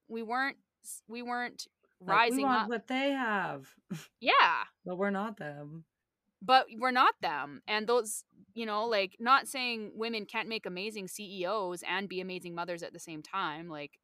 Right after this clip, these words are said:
Speaker 1: I'm sure that happens, but, um, but generally speaking,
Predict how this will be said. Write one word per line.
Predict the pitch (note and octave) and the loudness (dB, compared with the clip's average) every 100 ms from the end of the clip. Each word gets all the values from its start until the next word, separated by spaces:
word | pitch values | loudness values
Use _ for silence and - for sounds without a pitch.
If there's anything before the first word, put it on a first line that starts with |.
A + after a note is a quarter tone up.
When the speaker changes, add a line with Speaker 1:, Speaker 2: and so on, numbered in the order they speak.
| _ | _
Speaker 1:
I'm | F3 | -14
sure | - F3+ E3 D#3+ | -10 -6 -6 -6
that | E3 - | -8 -4
happens, | E3+ A#3+ D#3+ E3 F#3 - | -4 -4 -8 -12 -14 -4
but, | E3 D#3 _ _ - _ _ _ - | -4 -4 _ _ -20 _ _ _ -4
um, | F#3+ F#3 F3 D#3+ D#3 F3 _ _ _ - F3 | 0 0 0 -4 -12 -16 _ _ _ -12 2
but | G#3+ F#3 F3+ | 2 2 0
generally | A#3+ B3 A3+ G#3 F3+ | 2 2 0 -4 -6
speaking, | - - C4 D4 D#3 A#2 B2+ | -10 -4 -4 -4 -8 -10 -12